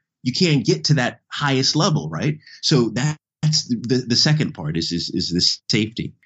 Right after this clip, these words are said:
Then it moves into, well, do you feel people actually love you? Not necessarily romantic relationships, but do you feel loved by friends and maybe even coworkers, you know, socially? Do you have romantic love?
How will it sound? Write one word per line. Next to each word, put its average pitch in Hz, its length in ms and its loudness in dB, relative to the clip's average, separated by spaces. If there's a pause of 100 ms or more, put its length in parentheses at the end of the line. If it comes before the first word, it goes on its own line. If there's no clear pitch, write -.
(100)
Then 139 140 4
it 180 40 6
moves 175 280 4
into, 147 640 2 (280)
well, 135 300 0
do 202 100 0
you 220 420 4
feel 120 560 0 (160)
people 202 200 4
actually 208 300 2
love 135 280 2
you? - 160 -2 (300)
Not - 180 -2
necessarily 131 1080 0
romantic 123 540 2
relationships, - 720 -2
but 110 140 0
do 151 100 4
you 175 140 2
feel 127 360 -2
loved 127 420 0
by 110 160 -2
friends 104 800 -2 (220)
and 107 140 4
maybe 110 240 6
even 123 260 4
coworkers, 104 800 0 (220)
you 107 100 2
know, 98 180 2
socially? 101 720 2
Do 120 160 2
you 131 160 4
have 123 260 -4 (220)
romantic 131 480 2
love? 101 240 -2